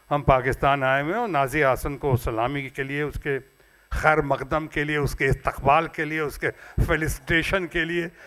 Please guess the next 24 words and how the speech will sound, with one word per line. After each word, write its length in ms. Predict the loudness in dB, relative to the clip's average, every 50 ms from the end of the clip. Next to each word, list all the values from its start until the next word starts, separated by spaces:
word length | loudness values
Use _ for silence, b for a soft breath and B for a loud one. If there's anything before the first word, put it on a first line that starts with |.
| B B B _
तो 100 | -6 -2
मैंने 280 | -2 0 2 2 0 0
कहा 180 | 2 0 0
कि 60 | 0
अब 120 | 0 -2 -2
हिंदी 320 | -4 -4 -4 -2 0 2
में 140 | 2 4 4
बात 240 | 4 4 4 2 2
करेंगे। 460 | 2 2 2 2 0 -2 -4 -6 -8 -10 -16 _ _ _ _ _ _ _ b b b b b b
तो 80 | 2 4
मैंने 180 | 4 4 4
हिंदी 340 | 4 2 2 2 2 0 0
की 120 | 2 2 2
सोच 300 | 4 6 6 6 4 2
ली 120 | 0 2
वहाँ 240 | 6 6 8 8 6
पे। 180 | 6 4 2 2 -2 -8 -18 _ _ _ _ _ _ _ _ _ _ _ _ _ _ _ _ _ _ _ _ _ _ _ _ _
तब 160 | 2 2 4 4
तक 100 | 4 4 4
वो 120 | 6 6
एम्बेसडर 480 | 6 6 6 6 4 4 4 4 4 4
साहब 300 | 6 6 4 4 6 4 4
खड़े 200 | 4 4 4 2
हुए, 220 | 0 -2 -4 -4